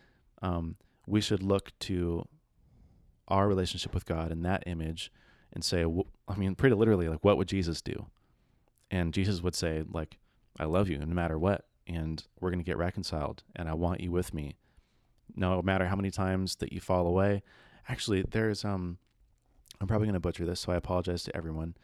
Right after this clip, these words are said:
but there's some scripture, uh, I wanna say even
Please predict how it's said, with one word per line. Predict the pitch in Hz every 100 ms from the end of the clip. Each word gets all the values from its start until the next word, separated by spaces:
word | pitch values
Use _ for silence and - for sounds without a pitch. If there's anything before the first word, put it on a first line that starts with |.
| _ _ _ _ _ _
but | 92 87 - _ -
there's | 98 98 92 - -
some | - 110 120 123 123 - -
scripture, | - 107 90 90 82 87 - - _ - - _
uh, | - 85 90 -
I | 90
wanna | 104
say | 120 107 101 92
even | 92 95 90 90